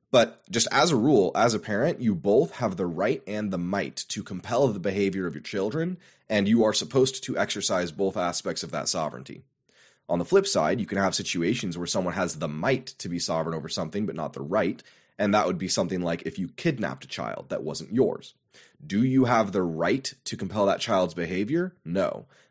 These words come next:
But if that child is in your power, you can technically still do it. You have the might to compel their behavior. And so that's a very, uh, negative situation. If someone has the might but not the right, that's gonna be a rough time.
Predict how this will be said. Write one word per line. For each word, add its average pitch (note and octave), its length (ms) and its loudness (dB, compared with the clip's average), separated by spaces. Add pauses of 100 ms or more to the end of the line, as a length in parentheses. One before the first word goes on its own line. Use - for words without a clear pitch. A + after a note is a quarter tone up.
(120)
But - 380 6
if B2 140 4
that B2 180 4
child A2+ 340 4
is G2 100 0
in G2 120 0
your E2 140 -2
power, D3 520 2
you G#2+ 140 -2
can G2 140 -8
technically A2 460 -2
still F2 320 -2
do D2 240 -6
it. - 140 -14 (220)
You G2 140 0
have G2 200 0
the F2 100 -2
might E2+ 440 -6 (260)
to - 100 -10
compel E2+ 320 -4
their C2+ 160 -4
behavior. D2+ 460 -10 (380)
And G#2+ 120 2
so A2+ 100 4
that's C#3+ 220 6
a A2+ 60 4
very, F#2 340 2
uh, G#1 160 -8 (120)
negative D3 440 4
situation. F2 640 -6 (180)
If G2+ 140 -6
someone C#3+ 240 4
has A2+ 220 2
the F#2 100 0
might G#2 340 0
but G2+ 120 -6
not G#2+ 220 -4
the G2 80 -6
right, F#2+ 380 0 (260)
that's C3+ 220 4
gonna G2+ 160 2
be E2+ 100 0
a D#2 60 -2
rough C2+ 200 -4
time. - 280 -12